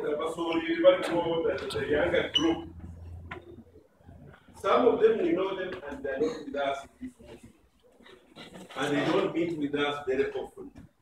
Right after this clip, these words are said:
But we know wherever they are, they talk about Shira very proudly. If you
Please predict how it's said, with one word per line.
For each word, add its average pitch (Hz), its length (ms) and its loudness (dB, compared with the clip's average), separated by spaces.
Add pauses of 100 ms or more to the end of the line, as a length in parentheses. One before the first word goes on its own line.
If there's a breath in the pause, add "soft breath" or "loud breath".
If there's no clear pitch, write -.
(440 loud breath)
But 147 260 -2
we 156 140 0
know 202 220 2
wherever 175 440 2
they 143 200 2
are, - 240 2
they - 80 -4
talk - 260 -6
about 151 460 -2
Shira 147 360 -2
very 151 200 0
proudly. 127 500 -4 (1600)
If 190 220 -8
you 208 100 -6